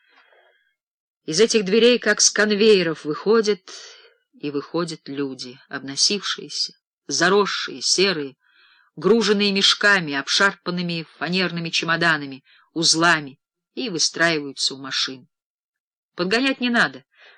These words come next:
Их так нашустрили, пока перебрасывали из камеры в камеру,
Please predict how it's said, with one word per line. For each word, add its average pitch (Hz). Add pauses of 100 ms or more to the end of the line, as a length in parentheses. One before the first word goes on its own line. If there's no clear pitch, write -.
Их 208
так 247
нашустрили, 226
пока 156
перебрасывали 160
из 147
камеры 147
в -
камеру, 139